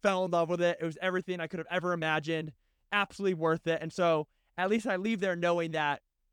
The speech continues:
I need this van. No ifs, ands, or buts. He couldn't sell it to me right there on the spot. Still need another week for some payments to clear or whatnot, but ultimately,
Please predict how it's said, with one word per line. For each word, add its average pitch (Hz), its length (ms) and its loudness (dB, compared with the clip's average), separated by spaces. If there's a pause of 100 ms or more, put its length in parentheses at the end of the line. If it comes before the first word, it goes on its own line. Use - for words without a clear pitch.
(260)
I 180 120 2
need 170 200 0
this 165 180 -2
van. 151 420 0 (240)
No 175 260 2
ifs, 165 200 -2
ands, 147 380 -6 (180)
or 147 100 0
buts. - 520 -6 (580)
He 180 120 -6
couldn't 240 240 2
sell 208 200 2
it 208 60 -4
to 220 60 -6
me 214 140 0
right 190 220 0
there 196 120 2
on 185 100 0
the 165 60 -6
spot. 190 420 2 (380)
Still 202 220 2
need 196 180 0
another 175 300 0
week 175 280 2
for 151 360 -2 (260)
some 165 160 -6
payments 175 380 -2
to 180 60 -6
clear 170 280 -2
or - 20 0
whatnot, 170 440 -2
but - 120 -14
ultimately, 165 640 -2